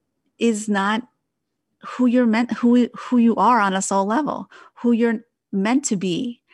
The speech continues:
right? So in the sacred fire, if you think of a flame rising, right, there's this elevating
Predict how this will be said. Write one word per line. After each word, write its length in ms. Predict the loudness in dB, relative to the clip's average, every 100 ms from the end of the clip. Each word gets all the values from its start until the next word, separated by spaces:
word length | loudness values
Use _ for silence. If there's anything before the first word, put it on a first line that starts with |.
| -20 -12 -8
right? 180 | -6
So 220 | -6 -8 -6
in 260 | -2 0 0
the 100 | -2
sacred 360 | -6 -8 -8
fire, 260 | -10 -8 -6
if 120 | -6
you 60 | -8
think 220 | -6 -4
of 80 | -6
a 60 | -10
flame 600 | -14 -12 -10 -6 -6 -6
rising, 680 | -6 -6 -8 -12 -14 -16 _ _ _ _ -20 -20 _
right, 220 | -10 -10 _ _ -10
there's 220 | -8 -6
this 200 | -10 -12 _
elevating 680 | -6 -4 -4 -4 -4 -4 -8